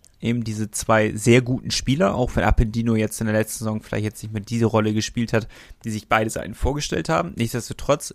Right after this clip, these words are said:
Riesenpotenzial und wir sind uns, wir wissen ja, was er drauf hat. Um Anders Grönlund, den zu ersetzen, wird auch schwer, auch wenn das ähnlich ist, ne? Leistung vielleicht nicht so gepasst, aber einfach von der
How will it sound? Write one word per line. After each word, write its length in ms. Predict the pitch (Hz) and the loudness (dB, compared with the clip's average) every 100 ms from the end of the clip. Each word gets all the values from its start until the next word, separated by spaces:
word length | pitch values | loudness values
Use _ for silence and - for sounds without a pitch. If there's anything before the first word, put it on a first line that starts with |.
| - | -8
Riesenpotenzial 960 | 120 123 120 120 - 104 - 113 139 160 | -4 -2 4 4 4 -4 4 6 6 6
und 120 | 120 | 0
wir 60 | 110 | 0
sind 140 | 113 | 0
uns, 380 | 107 - - - - | -2 -2 -6 -10 -16
wir 500 | 110 110 - 107 123 | -8 -8 -6 -10 0
wissen 300 | 135 185 - | 2 2 0
ja, 240 | 117 - - | -2 -2 -4
was 180 | 120 - | -4 -4
er 60 | - | -4
drauf 320 | - 120 - | 0 2 2
hat. 200 | 214 - - - - _ 107 | 0 -2 -18 -20 -20 _ -2
Um 80 | |
Anders 240 | 117 127 120 | 2 2 4
Grönlund, 720 | 127 147 147 151 151 - - - | 8 8 8 2 0 -6 -12 -8
den 280 | 110 127 131 | 2 2 2
zu 140 | - | 0
ersetzen, 420 | 117 120 - 123 | 2 2 0 -4
wird 140 | 107 - | -2 4
auch 160 | 139 | 4
schwer, 460 | - - 151 175 - | 2 0 2 2 0
auch 200 | - 117 - | 0 0 0
wenn 120 | 110 | -2
das 160 | 107 - - | -2 -2 6
ähnlich 360 | 139 147 147 | 6 6 -2
ist, 320 | - 160 - | -2 -2 -2
ne? 140 | 123 131 | 0 2
Leistung 460 | 117 123 - 123 | 4 4 2 -6
vielleicht 220 | 113 113 117 | -2 -2 0
nicht 120 | 123 | -2
so 100 | 110 | -4
gepasst, 480 | 104 139 151 - - | 2 2 2 -2 0
aber 220 | 110 - | 0 2
einfach 280 | 113 - - | -2 -2 -4
von 200 | 110 107 | 0 0
der 180 | 107 | 0